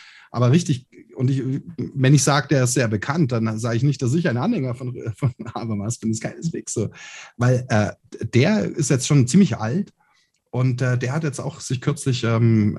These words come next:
wieder zu Corona geäußert. Und das, was der von sich gibt,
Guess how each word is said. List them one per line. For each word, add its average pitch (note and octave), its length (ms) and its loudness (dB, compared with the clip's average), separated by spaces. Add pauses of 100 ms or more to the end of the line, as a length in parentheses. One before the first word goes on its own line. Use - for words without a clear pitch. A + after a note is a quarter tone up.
(120)
wieder A2 220 -2
zu - 160 -6
Corona G2 640 0
geäußert. F2+ 600 -4
Und G2 220 -2
das, G2 160 -2
was - 160 -6
der F3 180 0
von F#2 240 0
sich F2 220 -2
gibt, - 240 -8